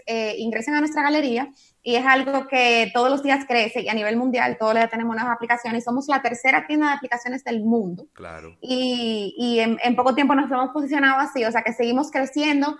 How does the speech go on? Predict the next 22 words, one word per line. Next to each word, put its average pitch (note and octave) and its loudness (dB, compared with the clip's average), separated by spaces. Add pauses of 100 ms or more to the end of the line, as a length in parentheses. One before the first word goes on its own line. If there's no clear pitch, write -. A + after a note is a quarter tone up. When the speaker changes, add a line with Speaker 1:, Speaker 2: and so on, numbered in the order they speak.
(260)
Speaker 1:
y B3 -2
seguimos, B3+ 0
em, G3+ -2
con - -2
la A3+ 4
parte A#3 2
de, A#3 2
de A3+ 4
App A3+ 6
Gallery, B3+ 4
eh, A3 0
creciendo A3+ -4
de A#3+ 0
manera, A3+ 4
de G#3+ -4
manera G#3 -2
constante. F3 -8 (260)
Pero D4 6
no D4+ 6
hemos G4 6
hablado F4+ 6
de D#4 2